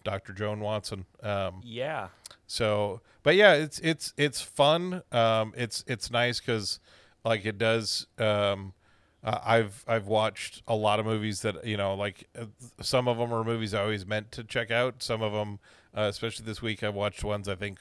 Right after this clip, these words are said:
Speaker 1: would fall, a couple of 'em fall in that, uh, "What? You haven't seen that?" kind of category.
Speaker 2: Yeah.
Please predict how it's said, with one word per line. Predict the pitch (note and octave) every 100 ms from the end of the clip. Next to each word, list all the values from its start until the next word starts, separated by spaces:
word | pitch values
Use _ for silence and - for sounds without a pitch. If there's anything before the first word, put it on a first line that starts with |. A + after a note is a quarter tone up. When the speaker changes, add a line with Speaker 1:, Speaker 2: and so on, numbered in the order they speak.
| -
Speaker 1:
would | A2 F2+ G#2+ F#2+
fall, | - G#2 G#2 G2
a |
couple | G#2+ A2 G#2+
of | G#2
'em |
fall | G#2 G#2 G2+
in | G2+
that, | G2+ G2 -
uh, | G#2 G2+ G2 - - _
"What? | - C3+ B2+ - -
You | A#2
haven't | A#2 G#2
seen | - A#2 B2
that?" | B2+ A#2+
kind | B2
of | B2+
category. | A#2+ B2 B2 C3 D3 G#2+
Speaker 2:
Yeah. | C#3 D#3+ E3 D#3 A#2+ F#2+